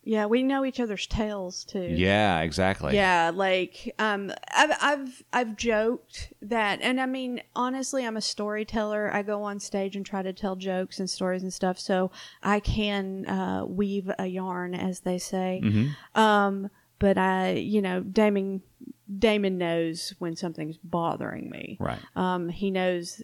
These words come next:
Speaker 1: um, I just, I don't even attempt to really lie to him. I, I might withhold, but it won't last for very long
Speaker 2: No,
Speaker 1: because
Speaker 2: and
Speaker 1: he,
Speaker 2: that's
Speaker 1: he picks it up, and I
Speaker 2: Yeah.
Speaker 1: do the same to him.
Speaker 2: Yeah, same thing with me. She knows that, I mean, I, my personality changes, my, my, the way I talk to you changes, and you're like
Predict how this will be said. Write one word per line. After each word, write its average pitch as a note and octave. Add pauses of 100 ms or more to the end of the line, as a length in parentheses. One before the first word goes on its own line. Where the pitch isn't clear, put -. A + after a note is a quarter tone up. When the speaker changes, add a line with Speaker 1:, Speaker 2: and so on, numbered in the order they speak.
Speaker 1:
um, E3
I F3
just, F3
I E3+
don't E3
even D3
attempt -
to -
really -
lie -
to -
him. A2+
I, G2+ (120)
I G3
might F#3+
withhold, F3+
but D#3+
it D3
won't F#3+
last F3+
for G3
very F#3
long F#3
Speaker 2:
No, E2+
Speaker 1:
because F#3
Speaker 2:
and -
Speaker 1:
he, A2+
Speaker 2:
that's B2+
Speaker 1:
he G#3+
picks -
it G3
up, G3
and F#3
I -
Speaker 2:
Yeah. -
Speaker 1:
do G3+
the F#3+
same F#3
to F3
him. G3
Speaker 2:
Yeah, G#2+
same A#2+
thing A2
with F#2+
me. F#2
She A2+
knows A#2+
that, G2+
I F#2+
mean, F#2
I, F2
my E2+
personality F2
changes, D#2+
my, D2 (360)
my, E2
the E2+
way E2+
I D#2
talk D#2+
to F2
you D#2
changes, D2+
and D#2
you're D#2+
like D2+